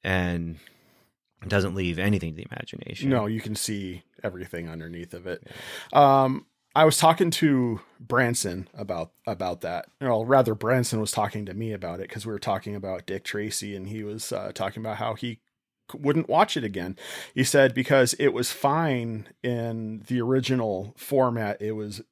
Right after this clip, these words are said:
Speaker 2: videotaped in, but, but when they had upgraded it to H D,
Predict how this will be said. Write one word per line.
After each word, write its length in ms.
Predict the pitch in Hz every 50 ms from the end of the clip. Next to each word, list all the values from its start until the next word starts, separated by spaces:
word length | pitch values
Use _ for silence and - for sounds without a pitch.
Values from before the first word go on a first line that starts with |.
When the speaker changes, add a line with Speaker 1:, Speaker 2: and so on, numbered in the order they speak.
| -
Speaker 2:
videotaped 760 | 82 - 120 104 120 120 120 120 110 101 - - 101 92 85 110
in, 140 | 101 95
but, 200 | 95 101 - -
but 200 | 101 113 107 - _
when 200 | - 127 120 117
they 200 | 113 107 101 98
had 400 | 95 - - 117 110 104 101 98 - -
upgraded 540 | 117 110 - - 107 110 110 110 104 101 107
it 140 | 101 -
to 200 | - - 104 -
H 280 | 110 110 101 - - -
D, 420 | 117 120 117 110 107 98 95 87